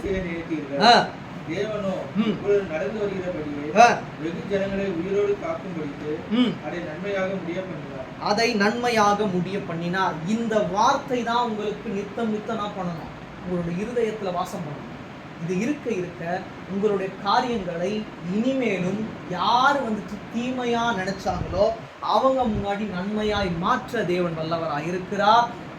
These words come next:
Speaker 2: இப்ப நீங்க என்ன பண்ணுங்க அப்படின்னா, ஒரு ஒரு காரியத்தையும் ஜெபத்துல வச்சு,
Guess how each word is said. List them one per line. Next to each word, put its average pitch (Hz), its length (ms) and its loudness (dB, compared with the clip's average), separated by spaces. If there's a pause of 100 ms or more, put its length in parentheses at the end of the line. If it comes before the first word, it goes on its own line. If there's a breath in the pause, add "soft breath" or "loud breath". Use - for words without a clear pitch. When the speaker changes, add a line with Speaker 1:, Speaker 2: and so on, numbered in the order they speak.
(160)
Speaker 2:
இப்ப - 320 4
நீங்க 247 180 4
என்ன 254 100 4 (100)
பண்ணுங்க 214 320 0
அப்படின்னா, 156 400 -2 (680)
ஒரு 262 160 8 (100)
ஒரு 262 140 8 (180)
காரியத்தையும் 233 720 2
ஜெபத்துல 196 1000 -4
வச்சு, 208 340 -2